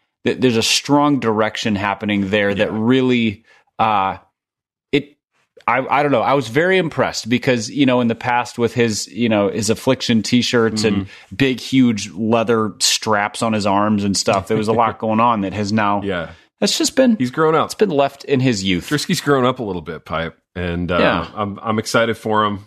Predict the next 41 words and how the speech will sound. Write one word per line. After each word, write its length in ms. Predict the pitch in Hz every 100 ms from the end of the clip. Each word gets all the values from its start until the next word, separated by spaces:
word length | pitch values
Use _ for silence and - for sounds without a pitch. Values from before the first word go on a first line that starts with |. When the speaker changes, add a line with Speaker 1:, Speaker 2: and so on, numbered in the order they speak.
| _
Speaker 2:
Uh, 400 | 110 95 95 92
he's 240 | 107 117 113
now, 200 | 110 107
he's 220 | 123 131
the 60 | 135
face 300 | - 120 117
of 140 | -
pray 180 | 120 107
dot 220 | 98 95
com. 360 | 110 98 107 110 _
So, 420 | - 107 92 90
uh, 340 | 92 90 87 82 _ _ _ -
shout 260 | - 110
out 160 | 107 95
Drisky 480 | 104 101 - 101 92
for, 420 | - 90 92 92
uh, 40 | 87 85 -
al- 40 | 98
Speaker 1:
For 100 | 139
at 80 |
least 260 | 131 143 -
a 60 | 139
day. 260 | 110 92
Speaker 2:
always 280 | 107 117 117
doing 160 | 131 117
a 40 |
great 200 | 101 101
job 240 | 117 95 85
for 140 | 123
at 60 | 120
least 200 | 139 -
a 60 |
day. 300 | 107 90 85 - _
For 100 | 98
at 60 | 92
least 220 | 98 -
a 40 |
day, 300 | 87 95 85 85
we 140 | 143
need 160 | 170 151
to, 300 | 110 98